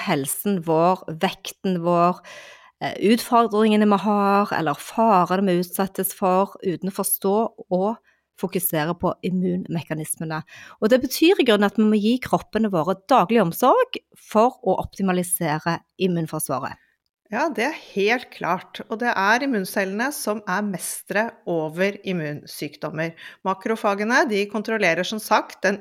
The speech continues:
Speaker 2: indre fysiologiske likevekten. Det er temperatur, blodtrykk, væskevolum, konsentrasjon av salter i kroppen, og så videre,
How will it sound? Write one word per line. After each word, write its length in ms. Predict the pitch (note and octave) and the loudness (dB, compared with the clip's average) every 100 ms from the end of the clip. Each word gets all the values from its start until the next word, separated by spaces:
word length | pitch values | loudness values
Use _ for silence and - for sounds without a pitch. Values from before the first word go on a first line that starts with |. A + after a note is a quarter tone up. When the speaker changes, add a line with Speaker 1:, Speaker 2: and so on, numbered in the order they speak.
| - | -2
Speaker 2:
indre 400 | A3 E3 D3+ F3+ | -2 -2 -4 -4
fysiologiske 880 | F#3+ F#3 G3 D#3+ D#3 E3 - G#3 G#3+ - | -4 -4 -2 -2 -4 -10 -2 0 0 -4
likevekten. 640 | F3+ E3 - C#3+ - A#3 | -10 -10 -10 -12 -12 -8
Det 640 | F#4 C5+ - - - - E3+ | -8 -8 -14 -20 -18 -10 -8
er 60 | |
temperatur, 800 | F3 E3+ F3+ - D4 D4 D4+ D4 D4 | -8 -8 -12 -4 0 2 2 0 -4
blodtrykk, 960 | A3+ B3 B3+ A#3+ G#3+ G3+ - A#3+ B3 - - - - | -8 -4 -2 -2 -4 -4 -2 -2 -4 -10 -20 -20 0
væskevolum, 880 | B3+ - - G3+ F#3+ G3+ A3+ B3+ B3+ - - - | 0 0 -6 -4 -2 2 2 2 -2 -10 -20 -14
konsentrasjon 800 | A3 - G3+ A3 - G3 G3+ G3+ | -10 -8 -6 -4 -2 -2 -2 -2
av 160 | F#3 F3+ | -4 -6
salter 720 | - C4 B3+ A3+ - A#3 A#3+ | -4 -2 -2 -2 -4 -6 -4
i 20 | - | -4
kroppen, 480 | G3+ - A3+ A#3+ A#3+ | -6 -6 -4 -2 -4
og 80 | |
så 160 | G3 G3+ | -8 -6
videre, 560 | G3 F3+ D#3+ E3 E3 | -4 -4 -6 -6 -4